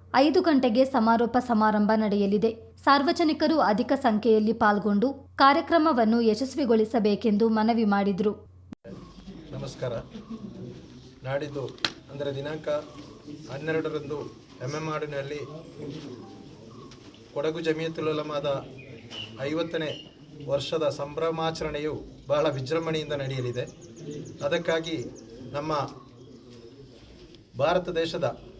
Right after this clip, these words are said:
Speaker 2: ಗ್ರ್ಯಾಂಡ್ ಮುಫ್ತಿ ಸುಲ್ತಾನ್ ಉಲಮಾ ಎ ಪಿ, ಎ ಪಿ ಅಬೂಬಕರ್ ಮುಸ್ಲಿಯಾರ್ ಹಾಗೂ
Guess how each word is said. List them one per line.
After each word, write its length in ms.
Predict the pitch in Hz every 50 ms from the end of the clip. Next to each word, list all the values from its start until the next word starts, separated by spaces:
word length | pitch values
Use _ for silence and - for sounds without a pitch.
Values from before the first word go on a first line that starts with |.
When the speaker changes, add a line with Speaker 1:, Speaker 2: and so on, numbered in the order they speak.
| - - - - - - -
Speaker 2:
ಗ್ರ್ಯಾಂಡ್ 360 | - 147 156 165 170 170 151 151
ಮುಫ್ತಿ 320 | 147 135 - - 160 156
ಸುಲ್ತಾನ್ 440 | - 151 143 139 - 175 175 175 170
ಉಲಮಾ 520 | 160 156 156 156 151 147 151 156 - - 135
ಎ 100 | 139 156
ಪಿ, 120 | 156 170
ಎ 300 | 175 156 - - 135 160 170
ಪಿ 120 | 165 185 170
ಅಬೂಬಕರ್ 420 | 147 - 156 175 180 175 185 175
ಮುಸ್ಲಿಯಾರ್ 420 | 160 160 - 156 151 151 151 143
ಹಾಗೂ 320 | 127 151 147 143 147 165